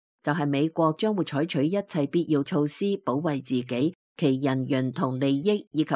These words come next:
平民嘅安全。奧斯汀星期一十一月十三號響新聞發佈會上補充話，呢啲襲擊旨在破壞同降低反對組織嘅活動能力，佢哋對攻擊響伊拉克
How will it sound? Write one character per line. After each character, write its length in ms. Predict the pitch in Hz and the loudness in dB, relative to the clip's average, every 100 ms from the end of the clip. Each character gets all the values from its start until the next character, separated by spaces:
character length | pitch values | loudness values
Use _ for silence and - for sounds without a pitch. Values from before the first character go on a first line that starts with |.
| - | -4
平 160 | 160 127 | -4 -2
民 100 | 127 123 | -2 -2
嘅 180 | 147 151 | -2 2
安 160 | 175 180 | 2 2
全。 400 | - 127 113 110 _ _ _ - | 0 0 -2 -8 _ _ _ -2
奧 160 | 170 165 | 0 2
斯 160 | 208 | 0
汀 180 | 208 208 | -2 -2
星 220 | 214 208 | -2 -2
期 180 | 190 131 | 0 -2
一 200 | 156 170 | 0 -2
十 160 | 165 120 170 | -2 -2 0
一 60 | |
月 100 | 156 | 0
十 120 | 127 131 | 0 -4
三 260 | - 180 185 | -2 -2 0
號 260 | 143 127 | 0 -2
響 300 | 131 127 127 | -2 -4 -4
新 200 | 180 196 | -4 -4
聞 280 | 196 156 123 | -2 -2 -4
發 140 | 127 | -4
佈 180 | 147 147 | -2 0
會 160 | 135 139 | 0 0
上 280 | - 131 127 | 0 -4 -2
補 180 | 117 | -4
充 260 | 151 160 160 | -2 -2 -2
話， 280 | 156 123 113 - _ - | -2 -2 -4 -8 _ -4
呢 120 | 190 | -2
啲 140 | 190 202 | -2 -2
襲 220 | 143 135 | -4 -4
擊 260 | - 196 | -4 -4
旨 160 | 196 156 | -2 -2
在 140 | 165 | -2
破 260 | 131 165 151 | -2 -2 -2
壞 220 | 151 131 | -2 -4
同 240 | - 131 131 | -4 -6 -2
降 240 | 160 160 | -2 -2
低 200 | 202 202 | -2 -4
反 240 | 208 135 170 | -4 -6 -2
對 200 | 151 143 | 0 -2
組 220 | 110 147 | -2 -4
織 140 | 185 | -2
嘅 160 | - 143 | -4 -2
活 100 | 135 | -2
動 280 | 127 135 135 | -2 -2 -2
能 200 | 123 127 | -4 -2
力， 240 | 131 127 127 _ - | -2 -2 -4 _ -4
佢 120 | 175 | 0
哋 160 | 170 147 | 2 2
對 160 | 160 | 2
攻 260 | 156 202 208 | 2 -2 -2
擊 160 | 202 196 | -4 -4
響 300 | - 123 156 | -2 -2 0
伊 100 | 190 | -2
拉 160 | 190 190 | -2 -2
克 240 | 196 190 | -2 -2